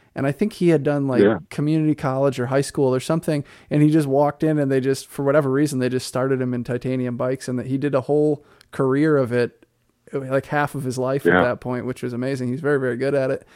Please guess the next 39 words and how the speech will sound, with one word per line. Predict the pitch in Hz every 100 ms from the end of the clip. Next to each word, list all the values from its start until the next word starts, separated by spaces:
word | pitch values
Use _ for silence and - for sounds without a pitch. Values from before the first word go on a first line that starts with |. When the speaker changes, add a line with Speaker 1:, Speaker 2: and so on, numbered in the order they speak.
| - - - _
Speaker 1:
And, | 120 120
and | 110 127 120
since | 151 190
then, | - 117
I | 120
think | 123 123
he's | 120
just | 120 -
kept | 110 -
doing | 123 127 117
it. | 104 _ _ _ _ _ _ _ _ _ _ _ _ _
Speaker 2:
Yeah, | 131 165 139
and | 113
how | 123 147
many, | 147 -
I | 101
mean, | 101
how | 90 107
many | 113
guys | 104 95
can | - 80 -
say | 85
that? | 78 65 64 _ -
Speaker 1:
Yeah, | 69
Speaker 2:
Like, | 82
Speaker 1:
right? | 117 139 185 - _ _ - - - _ _
Speaker 2:
him | - 101
and, | 98 87
like, | 82
one | 78 78 82
other | 85 85
guy, | 80 80 82 104
like, | 107 90
maybe | 101 120 135 131 - - - - -
some, | 117 113
<laughs> | 104 - -
some | 113 104
guy | 101 92 95
in, | 98 87